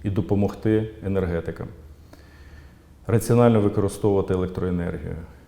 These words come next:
Одночасно не включати декілька потужних побутових приладів. Перенести прання на нічний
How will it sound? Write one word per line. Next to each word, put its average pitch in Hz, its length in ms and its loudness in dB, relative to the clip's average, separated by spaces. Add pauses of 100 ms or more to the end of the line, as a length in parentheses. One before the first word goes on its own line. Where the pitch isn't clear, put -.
(380)
Одночасно 107 540 2
не 101 100 2
включати 101 840 0 (140)
декілька 101 800 2 (600)
потужних 95 680 -4 (320)
побутових 95 600 -2
приладів. 82 440 -6 (840)
Перенести 113 500 4
прання 110 600 2 (100)
на 98 100 0
нічний 101 600 -2